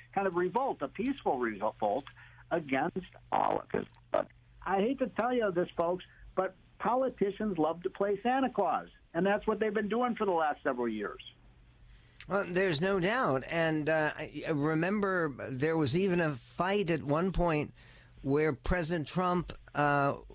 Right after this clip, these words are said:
Speaker 2: threatened to veto one of those relief bills during covid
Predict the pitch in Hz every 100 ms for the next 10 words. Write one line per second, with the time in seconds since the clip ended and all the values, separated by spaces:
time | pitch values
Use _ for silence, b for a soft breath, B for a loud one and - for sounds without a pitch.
0 | - 131 120 170 175 160 143 131 104 151
1 | 247 220 175 139 127 139 139 131 139 113
2 | 127 120 127 190 214 - 139 110 113 113
3 | 117 123 123 117 175 196 160 120